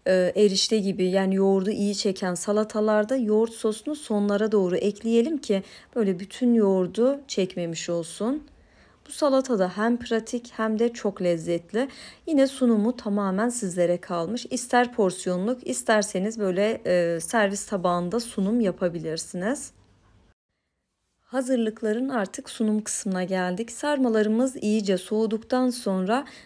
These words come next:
servis tabağına alalım. Üzerine biraz zeytinyağı, bir de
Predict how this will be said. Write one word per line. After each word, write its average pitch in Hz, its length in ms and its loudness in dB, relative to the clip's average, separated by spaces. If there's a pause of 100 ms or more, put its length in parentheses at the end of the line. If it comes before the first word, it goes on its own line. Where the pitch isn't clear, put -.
servis 233 440 2
tabağına 196 540 0
alalım. 175 380 0
Üzerine 220 480 0
biraz 202 300 0
zeytinyağı, 202 840 0
bir 208 220 -2
de 240 240 0